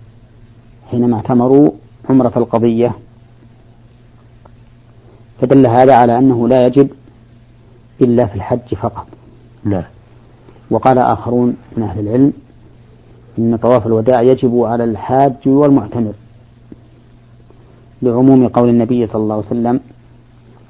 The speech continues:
Speaker 1: "لا ينفر أحد حتى يكون آخر عهده بالبيت".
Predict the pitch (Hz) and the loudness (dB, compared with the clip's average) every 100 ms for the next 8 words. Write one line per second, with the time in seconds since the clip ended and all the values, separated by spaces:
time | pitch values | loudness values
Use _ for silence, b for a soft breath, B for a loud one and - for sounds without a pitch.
0 | - 127 127 104 113 120 - 139 147 - | -2 0 2 0 -2 -2 -2 0 0 -2
1 | - - - - 120 120 - 117 113 135 | -10 -14 -14 -6 -2 -2 -4 -6 -4 -6
2 | - 117 113 123 117 127 127 120 123 | -6 -8 -4 -4 -2 -2 -2 0 -2